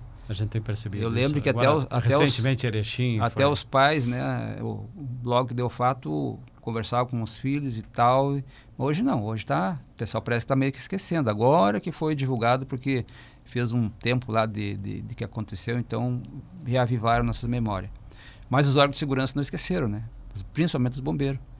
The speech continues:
Speaker 2: Então, eles têm todo um, um protocolo que é exigido e que eles cobram, né? Então, é bom que as pessoas, quando vão, é, se estabelecer, né, num empreendimento semelhante a esse, que,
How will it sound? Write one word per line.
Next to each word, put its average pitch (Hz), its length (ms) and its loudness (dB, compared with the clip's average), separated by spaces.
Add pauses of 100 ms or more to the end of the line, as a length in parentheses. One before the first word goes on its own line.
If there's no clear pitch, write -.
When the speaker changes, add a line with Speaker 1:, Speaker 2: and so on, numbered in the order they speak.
(420)
Speaker 2:
Então, 117 300 -2
eles 117 160 -2
têm 117 100 -2
todo 139 280 -2
um, 113 340 0
um 113 100 -2
protocolo 120 600 0
que 117 180 -4
é 107 80 0
exigido 110 540 -6 (500)
e 123 100 0
que 117 140 -6
eles 107 180 -6
cobram, 123 360 0 (360)
né? 92 140 -8
Então, 104 540 -4 (600)
é 104 80 -6
bom 101 200 -2
que 123 100 -4
as 113 140 -2
pessoas, 120 400 -6
quando 120 260 -2
vão, 117 300 0 (420)
é, 104 720 -4 (540)
se - 200 -2
estabelecer, 127 880 0 (440)
né, 104 320 -4 (360)
num 123 140 2
empreendimento 123 720 0
semelhante 117 520 -2
a 101 40 -2
esse, 120 320 -4
que, 156 320 -4